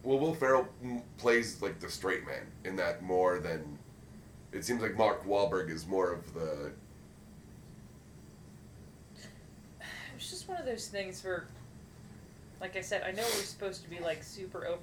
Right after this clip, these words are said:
Speaker 2: the top. If they'd just taken one step back, I would have liked it better.
Speaker 1: Boy, that movie was awesome.
Speaker 2: I loved The Rock and Samuel L. Jackson in the beginning.
Speaker 1: 'Cause you're just like
Speaker 2: You're like, "Yeah, that makes sense."
Speaker 1: Yeah, and you're just like
Speaker 2: They're the
Speaker 1: and
Speaker 2: badass hero cops that don't play by anyone's
Speaker 1: Rules.
Speaker 2: rules.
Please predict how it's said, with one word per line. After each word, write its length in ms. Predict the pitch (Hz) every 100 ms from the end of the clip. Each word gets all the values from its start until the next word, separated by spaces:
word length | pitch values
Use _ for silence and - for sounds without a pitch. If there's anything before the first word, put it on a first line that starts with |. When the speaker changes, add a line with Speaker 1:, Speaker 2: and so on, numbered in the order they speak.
| 160
Speaker 2:
the 80 |
top. 460 | 165 - 160 160 165
If 100 | 196
they'd 160 | 269 262
just 220 | 285 -
taken 240 | 247 233 180
one 220 | 156 160
step 420 | 160 - - 151 - -
back, 400 | 151 143 139 - - -
I 60 |
would 100 | 160
have 120 | 135
liked 280 | - - -
it 100 | -
better. 280 | - - - 71
Speaker 1:
Boy, 80 | 71
that 160 | 67
movie 200 | 58 55
was 140 | - - 69 65
awesome. 200 | - - - - - - - - - - - - - - -
Speaker 2:
I 120 | 151 160
loved 280 | 190 214 -
The 180 | 175 160
Rock 340 | 170 165 - -
and 140 | 180
Samuel 400 | - 202 165 165 170
L. 140 | 156 -
Jackson 480 | 170 165 - -
in 60 | 170
the 80 | -
beginning. 460 | 160 143 156 151 160
Speaker 1:
'Cause 420 | 165 - - 180
you're 100 | 240
just 260 | 220 - 185
like 300 | 165 160 - - - -
Speaker 2:
You're 140 | 233
like, 160 | 233 240
"Yeah, 160 | 254
that 120 | 233
makes 200 | 214 196 -
sense." 400 | 160 151 - -
Speaker 1:
Yeah, 200 | 143 147 - - -
and 80 | 147
you're 80 | 156
just 140 | 143
like 180 | 151 139
Speaker 2:
They're 100 | 240
the 100 | 240
Speaker 1:
and 60 | 233
Speaker 2:
badass 480 | 208 202 190 190
hero 280 | 208 196 196 185
cops 280 | 190 185
that 100 | -
don't 180 | 180 190
play 200 | - 190
by 160 | 180 165
anyone's 480 | 220 190 151 120 -
Speaker 1:
Rules. 120 | 170
Speaker 2:
rules. 480 | 120 110 101 -